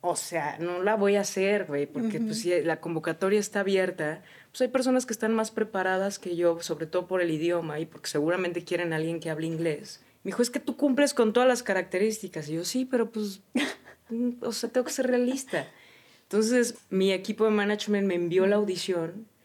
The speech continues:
Speaker 1: y me dijeron, "Es que te están pidiendo que hagas este, este casting, entonces, porfa, sí hazlo". Y fue como, "Ok, si me lo están pidiendo, entonces sí lo voy a hacer". Recuerdo que no sabía bien como desde qué profundidad abordar el
Speaker 2: Sí.
Speaker 1: personaje, porque, pues, tampoco había mucho,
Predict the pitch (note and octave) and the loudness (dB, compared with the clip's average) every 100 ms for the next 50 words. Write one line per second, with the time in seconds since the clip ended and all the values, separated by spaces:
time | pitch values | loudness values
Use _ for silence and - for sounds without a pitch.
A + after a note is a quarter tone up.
0 | _ _ _ F3 E3+ E3 F#3+ G3 - A3 | _ _ _ -2 -2 -2 0 0 -2 -8
1 | - F#3+ F#3 G3 F#3+ F3+ F3+ F3 F3 E3 | -4 -4 -2 -2 -2 -4 -4 -6 -4 -4
2 | E3+ E3 E3 - E3+ E3 - E3+ - F3+ | -4 -8 -12 -6 -6 -6 -10 -10 -10 -10
3 | - D#3 D3+ - D3+ D#3+ - _ D#3 D#3 | -10 -10 -10 -14 -16 -16 -16 _ -8 -8
4 | D#3+ - E3+ G#3+ G#3 D3+ - - E3+ F3 | -10 -6 -2 -2 -4 -12 -14 -10 -6 -2
5 | E3+ F3+ E3+ C#3+ E3 D4 D#4 F3 D3+ D3 | -2 0 0 0 2 2 2 0 -2 -2
6 | F#3 F#3 G#3 G#3 G3+ G3 G3 G#3+ A#3+ A#3 | -4 -2 2 2 2 -2 -2 -2 0 2
7 | A#3 A#3+ A#3 A#3 D#3+ G3+ F#3 G3 G#3 A3+ | 4 2 0 -2 -2 -2 0 2 2 4
8 | A3 F#3+ G3+ A3 G#3+ G#3+ G#3 G#3 G#3 G3 | 2 2 0 2 4 4 4 4 2 -2
9 | - _ A3 G3+ F3+ E3+ E3 E3 E3 D#3+ | -16 _ -2 0 2 0 0 0 0 -2
10 | - F#3+ F#3+ G#3 G3+ - F#3 F3 D#3+ D#3 | -4 -6 -2 -2 -2 -2 -4 0 0 2
11 | E3 F3 F3 F#3 D#3+ D#3 D#3 E3 F3 F3+ | 2 2 -2 -4 -2 0 2 0 0 -2
12 | F3 F3 D#3 D#3+ D#3+ F3+ E3+ - D3+ D3+ | -2 -2 -2 -2 -2 -6 -6 -10 -10 -10
13 | D3 D#3 D#3 D#3+ F3 F3 E3+ F3 E3+ F#3 | -6 -6 -6 0 2 2 0 -2 -4 -2
14 | F3 | -4